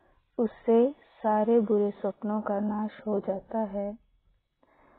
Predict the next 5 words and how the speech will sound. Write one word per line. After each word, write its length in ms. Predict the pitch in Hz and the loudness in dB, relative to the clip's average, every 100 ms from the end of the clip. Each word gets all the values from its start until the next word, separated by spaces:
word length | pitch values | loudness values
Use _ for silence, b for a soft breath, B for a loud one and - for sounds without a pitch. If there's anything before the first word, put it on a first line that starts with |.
| b - | b -4
वह 400 | 220 233 233 220 _ _ 302 | 0 2 4 0 _ _ -10
धन्यवाद 720 | 214 220 226 240 233 202 196 | -2 2 4 4 4 2 -2
के 280 | - 214 202 | -4 -2 0
योग्य 300 | 208 202 220 | 0 0 0
तथा 520 | 208 190 202 196 | 0 -10 -10 -10